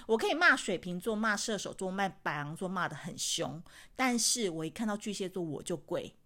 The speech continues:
我就跟他说：“我就烂，好不好？巨蟹座原谅我。”因为呢，我今天哈，要如果要讲这个巨蟹座的A B面哦，我有可能被巨蟹座喷到死哦，就是 <laughs> 评分变得很差那种感觉。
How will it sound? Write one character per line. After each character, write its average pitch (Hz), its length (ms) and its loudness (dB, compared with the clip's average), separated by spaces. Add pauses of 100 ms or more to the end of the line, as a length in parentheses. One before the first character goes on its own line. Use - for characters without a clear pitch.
(160)
我 160 100 -8
就 214 80 0
跟 220 140 0
他 208 160 -2
说 190 240 -6
：“我 175 160 -4
就 180 180 -6
烂， 175 320 -4 (160)
好 151 120 -6
不 165 80 -4
好？ 160 200 0
巨 214 160 -2
蟹 202 160 -2
座 180 360 -2
原 165 200 -4 (140)
谅 175 240 0 (140)
我。” - 280 -10 (640)
因 302 220 0
为 285 180 6
呢， 185 500 0 (200)
我 185 160 -2
今 233 180 0
天 247 180 0
哈， 175 220 0
要 202 100 4
如 220 120 2
果 196 100 4
要 196 80 4
讲 185 180 -6
这 160 80 -4
个 180 80 -2
巨 190 160 -4
蟹 185 160 -4
座 175 160 -6
的 151 100 -6
A 165 200 -6
B 160 240 -8
面 165 260 -8
哦， - 120 -16 (920)
我 220 80 4
有 233 80 6
可 247 140 0
能 165 100 -2
被 190 80 -2
巨 208 160 -4
蟹 196 140 -4
座 185 140 -4
喷 - 180 10
到 165 160 6
死 - 280 -10
哦， - 140 -14 (420)
就 254 100 -4
是 330 100 2 (540)
<laughs> - 560 2
评 302 240 2
分 349 260 12
变 339 160 4
得 240 120 6
很 185 200 0
差 202 340 4
那 208 180 -2
种 165 180 -2
感 - 240 -4
觉。 - 280 -10